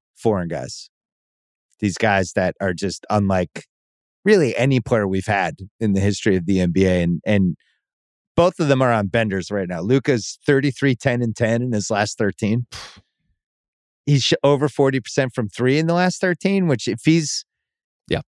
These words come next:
Speaker 1: if he's shooting over forty percent, you're now talking about a thirty-five points a game guy. Jokic just for the year is twenty-six, fourteen, and eight. And I made the M V P case for him last week. But what's interesting about them,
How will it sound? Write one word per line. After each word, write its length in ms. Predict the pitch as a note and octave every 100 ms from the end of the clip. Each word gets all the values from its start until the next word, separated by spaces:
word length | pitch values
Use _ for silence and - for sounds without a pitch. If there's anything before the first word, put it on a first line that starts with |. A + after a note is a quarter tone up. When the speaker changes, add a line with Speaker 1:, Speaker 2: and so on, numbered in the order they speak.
| _
Speaker 1:
if 140 | C#3 -
he's 180 | A#3+
shooting 380 | - B3+ A3+ F3
over 200 | D3+ C#3+
forty 300 | - D3+ C#3
percent, 540 | G#2+ A#2+ - B2+ C#3 -
you're 200 | C3 B2+
now 240 | B2 B2+
talking 380 | A#2 B2+ A2+ A2+
about 220 | A2 A2
a 60 | G#2+
thirty-five 560 | - A2 G#2+ A2 G#2 -
points 220 | G#2 -
a 60 |
game 160 | F#2+ F#2
guy. 260 | F2+ G2+ A2+ _ _ _ _ _ _ _ _ D#3
Jokic 280 | F#3+ A3 F3
just 320 | - C#3+ -
for 120 | C3+
the 100 | A2
year 460 | A2 C#3 C#3+ A2+ G2+
is 220 | G2+ -
twenty-six, 640 | - B2+ B2 - A2+ -
fourteen, 440 | - G#2+ - G#2+ F#2+
and 100 | F#2
eight. 240 | F2+ F2 _
And 220 | - G#2+ A2
I 80 |
made 220 | A#2+ A#2+ G#2
the 120 | A2
M 120 | G#2
V 100 | G2+
P 180 | - G2
case 280 | - G2 -
for 120 | F#2
him 120 | F2
last 260 | A2 G#2+ -
week. 160 | E2+ -
But 160 | A#2+
what's 180 | D#3 C#3+
interesting 360 | G3 - A#3+ E3
about 260 | A2 G#2 -
them, 220 | G2+